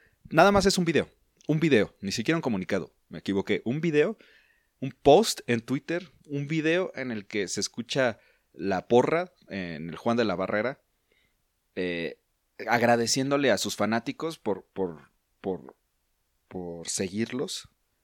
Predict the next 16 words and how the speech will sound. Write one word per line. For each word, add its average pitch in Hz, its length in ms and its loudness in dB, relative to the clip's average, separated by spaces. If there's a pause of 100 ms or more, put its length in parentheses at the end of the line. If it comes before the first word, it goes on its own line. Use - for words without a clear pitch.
(440)
y 95 80 -8
por 98 180 -2
apoyarlos 107 640 -4
en 92 80 -10
cada, 101 340 -4
en 92 100 -14
cada 104 220 -4
momento. 95 560 -10 (420)
Imágenes 117 520 -4
de 98 100 -4
los 92 140 -6
partidos 120 560 -2
y 101 60 -2
de 92 100 -2
los 87 180 -6
jugadores. 101 640 -4